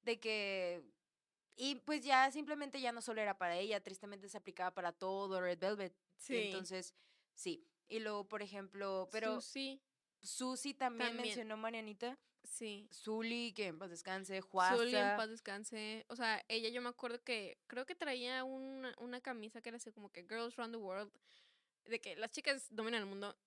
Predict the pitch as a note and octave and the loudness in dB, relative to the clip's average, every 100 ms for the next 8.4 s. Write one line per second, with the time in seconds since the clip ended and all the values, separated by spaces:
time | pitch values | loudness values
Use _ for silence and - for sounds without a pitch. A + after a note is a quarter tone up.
0 | _ _ _ _ - C4 C4+ B3+ C#4+ C#4 | _ _ _ _ -10 0 0 2 -2 -4
1 | C#4 C4 B3+ B3 A#3+ C4 C4+ C#4 C4 C4+ | -4 2 2 2 -2 -2 0 0 0 -6
2 | A#3+ - G#3+ G3+ F#3+ _ _ _ F#3+ F#3+ | -8 -6 -6 -6 -10 _ _ _ -18 -16
3 | F3 E3+ C4+ B3+ B3+ B3+ B3+ B3+ A3+ G#3+ | -12 -8 0 4 4 2 -2 2 2 0
4 | G3 _ _ _ G#3+ A#3+ A3 A#3 A#3+ A#3 | -4 _ _ _ -6 -4 0 0 0 0
5 | A3+ A#3 A#3 A#3 A#3+ A#3 A3 G#3 G3+ G#3 | -4 -6 -4 -4 -4 -8 -6 -2 -2 -2
6 | G3 F#3 - G3 G3 G3 F#3+ F#3+ F#3+ F3+ | -2 -4 -6 -4 -4 -4 -4 -2 -2 -4
7 | - F3 F#3+ G3+ G3+ G3 G3 G3+ F#3+ F3 | -4 -2 0 -2 -4 -8 -6 -6 -6 -8
8 | - E3 D#3+ - | -8 -10 -10 -12